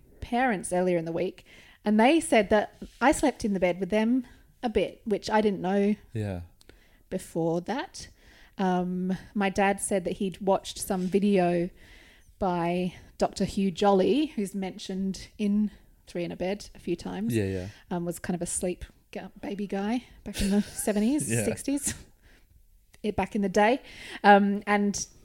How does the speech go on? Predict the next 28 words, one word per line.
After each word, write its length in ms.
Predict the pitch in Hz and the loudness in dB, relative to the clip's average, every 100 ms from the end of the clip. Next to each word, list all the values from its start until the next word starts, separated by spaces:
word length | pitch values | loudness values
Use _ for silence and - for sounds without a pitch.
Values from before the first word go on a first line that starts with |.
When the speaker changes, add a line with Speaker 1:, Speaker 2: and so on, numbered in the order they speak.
| _ 214 - - | _ -18 -18 -6
Speaker 1:
they 320 | - 202 196 208 | 2 6 6 4
talked 360 | - 226 208 | 0 -2 -2
about 280 | - 190 - | 0 0 0
co-sleeping, 500 | - 185 - 180 190 | 0 0 0 -2 0
and 140 | 185 180 | -2 2
he'd, 240 | 233 220 | 2 2
he, 220 | 226 220 | 0 -2
so 260 | - 208 185 - | 2 2 0 -2
he'd 220 | 202 214 | 0 4
watched 300 | 202 - - | 4 4 0
a 40 | |
video 540 | 180 202 185 175 170 175 - _ - _ _ _ | 0 2 2 2 0 -4 -8 _ -20 _ _ _
in 100 | 180 | -8
s-, 220 | 175 - - | -6 -8 -6
nineteen 320 | 196 175 175 | -4 -4 -6
seventy-nine 580 | - 180 175 180 190 196 | -6 -6 -4 -4 -4 -4
or 40 | |
whatever. 340 | 170 - 120 117 | -6 -8 -6 -4
Speaker 2:
Yeah, 200 | 113 110 107 | -4 -6 -8
yeah. 40 | 90 - - - - - _ _ _ - | -12 -18 -20 -20 -20 -20 _ _ _ -2
Speaker 1:
And 540 | 208 190 190 156 - - - _ | 0 2 0 -2 -6 -10 -18 _
it 80 | 220 | -4
was 140 | 190 | -2
like 160 | 190 - | 0 -2
a 40 | |
time 320 | - - 202 196 | -6 -4 -2 0
lapse 260 | 180 - | -2 -4
thing, 440 | - 180 175 185 | -4 -2 -2 -6